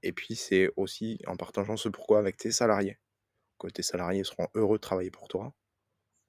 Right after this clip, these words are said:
Et ils auront envie de travailler pour toi et sur le long terme. Ils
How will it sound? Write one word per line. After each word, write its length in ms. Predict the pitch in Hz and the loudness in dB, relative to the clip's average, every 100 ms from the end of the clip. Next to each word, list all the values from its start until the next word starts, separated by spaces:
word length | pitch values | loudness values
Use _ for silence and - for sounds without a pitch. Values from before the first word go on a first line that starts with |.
| - - | -18 -6
Et 300 | 98 87 - _ - - - - - | -4 -2 -4 _ -20 -18 -16 -14 -6
ils 160 | 98 101 | 0 4
auront 140 | 104 - | 4 6
envie 260 | 117 120 | 6 6
de 40 | 117 | 2
travailler 400 | 107 104 98 - | 2 4 4 2
pour 160 | - - | -8 -6
toi 320 | 104 113 117 - | -2 -2 -2 -4
et 100 | 104 | -6
sur 280 | - 104 - - | -4 -6 -8 -6
le 160 | 110 101 | 0 4
long 220 | 104 110 | 4 6
terme. 240 | 107 92 | 2 2
Ils 60 | - | -6